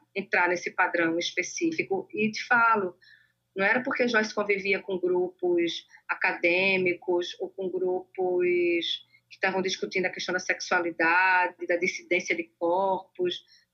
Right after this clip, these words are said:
tinha nada a ver com isso, sabe? Com um debate mais, digamos,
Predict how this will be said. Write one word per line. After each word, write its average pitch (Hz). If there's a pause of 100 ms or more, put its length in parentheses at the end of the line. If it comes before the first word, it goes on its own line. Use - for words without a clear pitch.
(160)
tinha 311
nada 247
a -
ver 190
com 185
isso, 165
sabe? 190
Com 185
um 190
debate 175
mais, 170
digamos, 170